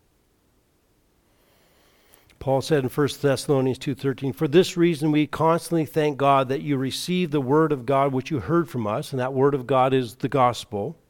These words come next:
"You accepted it not as the word of men for what it really is, the word of God which performs its work in you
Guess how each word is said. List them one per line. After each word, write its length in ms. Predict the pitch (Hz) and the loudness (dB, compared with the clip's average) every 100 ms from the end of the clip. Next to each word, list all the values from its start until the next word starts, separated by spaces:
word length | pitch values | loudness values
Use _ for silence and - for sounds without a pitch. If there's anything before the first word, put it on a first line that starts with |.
| _ _ _ - - - _ | _ _ _ -20 -20 -20 _
"You 140 | 147 151 | -2 -2
accepted 520 | - 180 185 185 151 | 0 2 2 2 -2
it 160 | 139 | 0
not 220 | 160 156 196 | 4 6 6
as 140 | 147 | 4
the 80 | 156 | 0
word 260 | 147 156 | 2 4
of 80 | 151 | 4
men 240 | 139 147 147 | 4 4 2
for 160 | 147 | 0
what 180 | 127 135 | 2 2
it 80 | 143 | 0
really 440 | 143 170 151 113 | 2 2 2 0
is, 240 | 110 117 - | -2 -2 -2
the 100 | 127 | 0
word 260 | 120 151 | 2 2
of 100 | 151 | 2
God 280 | 120 120 117 | 0 2 2
which 280 | 123 131 - | -2 -4 -4
performs 640 | 135 - - 165 165 131 | -8 -6 2 4 4 2
its 520 | 151 156 _ _ - | -4 -6 _ _ -16
work 400 | 143 127 156 143 | -2 2 2 0
in 120 | 139 123 | -4 -2
you 540 | 127 143 139 139 - | 0 0 0 -2 -6